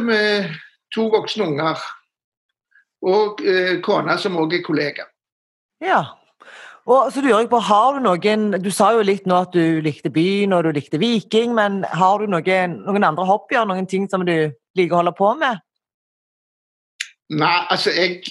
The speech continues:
Speaker 1: jeg bruker hele min voksne, min våkne tid på å lese. Altså, det er jo, hvis jeg har noen hobbyer, så er det egentlig å lese og... Ja, ehm,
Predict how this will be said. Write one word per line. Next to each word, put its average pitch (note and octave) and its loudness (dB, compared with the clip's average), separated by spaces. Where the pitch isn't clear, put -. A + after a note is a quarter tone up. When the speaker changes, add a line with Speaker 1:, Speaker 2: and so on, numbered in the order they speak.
Speaker 1:
jeg E3+ 0
bruker F3+ 0
hele E3 -2
min E3 -2
voksne, D#3+ -4
min F3 -2
våkne D#3 -2
tid D#3+ -4
på D3+ -4
å D#3 2
lese. D3+ -2
Altså, D#3 -4
det E3 -4
er E3 2
jo, E3 2
hvis D#3 -4
jeg D#3+ -4
har D#3+ -2
noen E3+ -2
hobbyer, D3+ -2
så D3 -4
er D3 -2
det D3 -2
egentlig D3+ -6
å D3 -4
lese D3+ -2
og... D3+ -2
Ja, G3+ 2
ehm, F#3 0